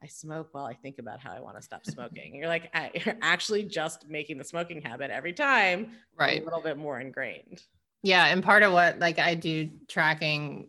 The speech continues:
Speaker 2: um, dialogue, inner dialogue with my clients too. And, and they're like,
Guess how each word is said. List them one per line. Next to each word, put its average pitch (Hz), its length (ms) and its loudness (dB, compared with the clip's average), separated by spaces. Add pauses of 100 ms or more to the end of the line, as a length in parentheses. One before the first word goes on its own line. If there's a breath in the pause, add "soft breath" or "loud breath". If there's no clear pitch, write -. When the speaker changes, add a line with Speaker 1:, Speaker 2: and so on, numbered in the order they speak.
Speaker 2:
um, 151 380 -4
dialogue, 143 460 2
inner 147 180 -2
dialogue 143 440 -2
with 151 140 -10
my 147 140 -8
clients - 400 -8
too. 202 280 4
And, 156 200 0
and 156 160 -2
they're 147 100 0
like, 143 160 -2